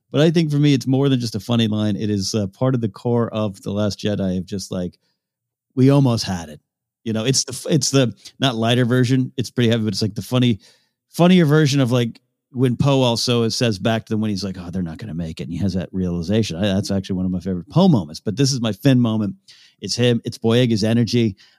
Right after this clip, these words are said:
uh, and the way he really delivers it. You're right. I think, I think maybe some better comedy overall in Force Awakens for him, uh, th-, than this one. But this to me is just boom, from the character, from the frustration, from the moment. And I love it.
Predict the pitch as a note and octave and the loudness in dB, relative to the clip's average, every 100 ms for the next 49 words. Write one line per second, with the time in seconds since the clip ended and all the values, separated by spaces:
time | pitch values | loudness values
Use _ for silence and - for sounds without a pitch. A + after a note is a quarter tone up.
0 | _ F2 F2 D#2+ F#2 F#2+ G#2+ G#2 G2+ F#2 | _ -12 -10 -8 -6 -4 -4 -2 -4 -6
1 | G#2+ G#2+ G2+ G2+ G2+ G2+ F#2 G#2+ A2 F#2+ | -4 -4 -2 -4 -4 -4 -4 -2 -2 -2
2 | F#2+ G2+ F#2+ G2 G#2+ F#2+ G#2+ B2 - B2 | -4 -6 -6 -6 -6 -6 -12 -14 -6 -2
3 | A#2 - G#2+ A#2 A2 A#2+ A2+ A2+ A2 A2+ | -2 -4 -2 -2 0 0 0 0 0 0
4 | A2+ G2 A#2 G#2 G#2+ G#2+ B2 A#2 C3+ C3 | -2 -2 -4 -2 -2 -2 -4 -6 -2 0
5 | C#3+ C#3+ - - _ - G#2+ G#2+ G#2 - | 0 -2 -10 -20 _ -10 -6 -4 -6 -8
6 | - - G#2+ A2 A2+ A2 A2 A2+ C3 G#2+ | -16 -16 -12 -10 -6 -2 -2 0 -2 0
7 | G#2+ - _ _ _ A2 A#2+ - A2+ G#2+ | -4 -4 _ _ _ -6 -4 -2 -2 0
8 | G2 - F#2+ - _ _ - A2 F#2+ - | -2 -4 -6 -6 _ _ -6 -2 -2 0
9 | A#2 G#2+ A2+ G#2+ G2 G2+ - A#2+ G#2+ - | -2 0 0 0 -4 -8 -2 0 0 -2
10 | F#2+ - F#2+ F2+ F2+ - E2 D#2 D#2+ D#2+ | -6 -4 -6 -4 -8 -8 -8 -8 -8 -10
11 | D#2 D2+ D2 - - | -14 -16 -18 -20 -20